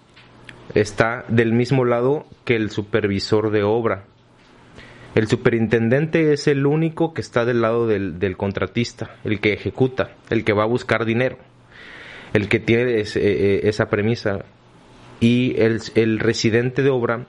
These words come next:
es el representante del, ta-, también del cliente en obra pública. Entonces, como que ahí hay una, una ligera confusión de términos,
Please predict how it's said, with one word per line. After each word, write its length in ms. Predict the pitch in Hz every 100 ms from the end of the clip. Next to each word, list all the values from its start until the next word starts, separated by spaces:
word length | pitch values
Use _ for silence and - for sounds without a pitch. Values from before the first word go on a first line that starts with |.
| -
es 120 | -
el 100 | 127
representante 1000 | 120 123 113 107 104 98 110 110 117 156 - - - - - - - - - -
del, 440 | 98 107 101 82
ta-, 160 | 107 101 95
también 580 | 104 107 107 113 127 139 -
del 160 | 107 92
cliente 560 | 120 113 127 127 - - -
en 120 | 107
obra 260 | 104 110 104
pública. 420 | 139 151 127 104 - - - - - - - - -
Entonces, 260 | - 98 -
como 300 | 120 110 -
que 80 |
ahí 160 | 113 117
hay 100 | 120
una, 260 | 135 135 127
una 200 | 120 127
ligera 360 | 123 117 117
confusión 480 | - 117 110 113 107
de 80 | 110
términos, 640 | 127 120 117 107 101 -